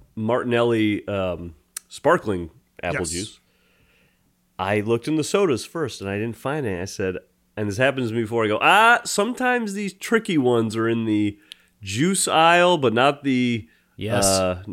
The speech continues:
Speaker 1: not the cooled
Speaker 2: Right.
Speaker 1: juice aisle, not in the f-, cool cabinet."
Speaker 3: You,
Speaker 1: the
Speaker 3: you
Speaker 1: cool
Speaker 3: go to the hot juice.
Speaker 1: Yeah.
Speaker 2: Well, Martinelli's will also be in the liquor section 'cause it's, like, champagne for kids, and that, that's
Speaker 3: Yes.
Speaker 2: what
Speaker 1: You're right, right,
Speaker 2: Martinelli's
Speaker 1: right.
Speaker 2: is always
Speaker 1: Mm.
Speaker 2: just like, it's the fo-, it's the,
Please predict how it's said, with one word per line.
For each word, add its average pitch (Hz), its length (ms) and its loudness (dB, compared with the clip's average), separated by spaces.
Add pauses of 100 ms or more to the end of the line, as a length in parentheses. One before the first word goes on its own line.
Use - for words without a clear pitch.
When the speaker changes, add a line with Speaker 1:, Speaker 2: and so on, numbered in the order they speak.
Speaker 1:
not 123 160 0
the 117 80 -2
cooled 175 520 6
Speaker 2:
Right. 127 80 -6
Speaker 1:
juice 160 360 0
aisle, 165 440 4
not 135 160 0
in 143 60 -4
the 123 80 0
f-, - 360 -18
cool 160 380 2
cabinet." 160 500 4
Speaker 3:
You, 147 60 4
Speaker 1:
the 127 80 -2
Speaker 3:
you 175 100 -6
Speaker 1:
cool 143 120 0
Speaker 3:
go 151 100 6
to 135 40 4
the 120 100 0
hot 147 300 2
juice. 139 540 0 (880)
Speaker 1:
Yeah. 151 280 6
Speaker 2:
Well, 214 220 6
Martinelli's 262 720 6
will 220 140 6
also 214 340 6
be 202 260 2
in 185 240 2
the 170 80 2
liquor 185 320 2
section 147 460 -2
'cause 143 180 0
it's, 147 220 -2
like, 143 200 -2
champagne 180 520 0
for 151 120 -8
kids, 135 400 -2
and 147 120 0
that, 175 180 4
that's 175 320 2
Speaker 3:
Yes. 190 60 -2
Speaker 2:
what 170 160 6
Speaker 1:
You're 135 160 8
right, 147 280 8
right, 131 240 4
Speaker 2:
Martinelli's 247 540 6
Speaker 1:
right. 190 40 4
Speaker 2:
is 175 60 0
always 185 520 6
Speaker 1:
Mm. - 20 -6
Speaker 2:
just 160 200 -2
like, 156 220 0
it's 165 200 2
the 156 100 -2
fo-, 190 240 -4
it's 165 260 -2
the, 151 380 -2